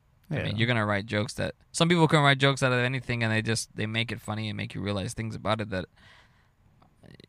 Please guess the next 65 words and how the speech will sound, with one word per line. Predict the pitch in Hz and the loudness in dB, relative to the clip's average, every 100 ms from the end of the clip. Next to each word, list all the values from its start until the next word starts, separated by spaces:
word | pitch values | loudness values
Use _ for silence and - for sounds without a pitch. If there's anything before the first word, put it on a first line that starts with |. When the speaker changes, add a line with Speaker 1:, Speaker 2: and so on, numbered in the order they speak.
| - | -12
Speaker 1:
n-, | 117 113 | -6 2
you | 117 | 4
didn't | 113 110 | 4 2
look | 110 113 | 0 2
at | 107 107 | 2 2
it | 117 | 0
a | |
certain | - 117 135 | -2 0 2
way, | 110 | 2
Speaker 2:
Yeah. | |
Speaker 1:
and | 110 | 2
that's | 110 117 | 0 0
what | |
makes | 107 113 - | 0 -2 -2
it | 107 | -6
funny. | - 113 135 | -2 0 0
Speaker 2:
Yeah, | 196 156 | 2 2
but | 123 151 139 | 6 6 4
same | - 160 120 | 4 4 4
thing, | 190 185 | 2 2
'cause, | 117 107 | 2 0
like, | 104 104 101 - | 4 4 2 0
it's, | 131 117 - | -2 -2 -2
it's | 131 - | -4 2
kind | 143 147 | 4 6
of | 123 | 6
a | 113 | 4
personal | 104 - 123 - 127 117 107 98 | 4 4 4 4 2 4 4 2
view | 95 101 123 165 101 87 80 | -2 -2 0 2 0 0 -2
of, | 190 | 2
Speaker 1:
Yeah, | 185 139 | 6 6
exactly. | 117 151 139 - 90 | 4 4 4 2 -4
Speaker 2:
like, | 82 60 64 | -6 -6 -6
your | 98 120 | 0 4
own | 180 147 | 4 4
view, | 101 95 95 | 2 0 0
Speaker 1:
Exactly. | 104 101 110 120 | -2 0 0 2
Speaker 2:
you | 170 | 0
know? | 175 | -2
Speaker 1:
Yeah, | 127 | -2
Speaker 2:
Like, | 104 98 | -4 -4
Speaker 1:
yeah. | - 117 | -8 -8
Speaker 2:
maybe | - 131 131 | 0 2 2
you | 135 170 | 2 2
saw | - 123 | 6 4
something | 113 120 113 117 110 | 4 2 4 2 2
a | |
different | 110 120 - 117 | 2 2 2 4
way | 113 131 | 4 4
that | 101 | 2
people | 113 110 104 | -2 -2 0
didn't, | 117 120 98 - | 0 -2 -4 -4
and | 110 104 | -4 -2
you | 107 | -2
just | 110 104 | -4 -6
pointed | - 113 107 | -2 0 0
it | 107 | 0
out, | 143 104 | -2 -2
and | 98 | -4
yeah, | 104 131 | -4 -2
that's | 98 98 | -2 -2
when | 113 | -2
people | 104 110 104 | -2 -2 -2
are | 104 | -2
like, | 104 104 107 | -4 -6 -8